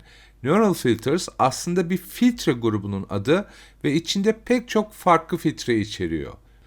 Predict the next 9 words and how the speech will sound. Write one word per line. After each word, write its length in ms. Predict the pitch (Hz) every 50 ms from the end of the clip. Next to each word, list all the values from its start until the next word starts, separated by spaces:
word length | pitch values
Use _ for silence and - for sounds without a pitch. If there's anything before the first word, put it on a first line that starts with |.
| _ _ _ _ -
Bu 120 | 160 196
seride 440 | 220 - - 214 175 147 131 120 120
sizlere 540 | 117 - - 135 113 113 113 107 110 120 - -
Neural 340 | 156 170 196 220 233 220 196
Filters 420 | - - 202 175 - 170 143 - -
grubu 280 | - 151 143 147 147 147
altında 400 | 135 127 123 - - 120 113 110
yer 200 | 117 135 147 143
alan 320 | 127 117 110 120 156 175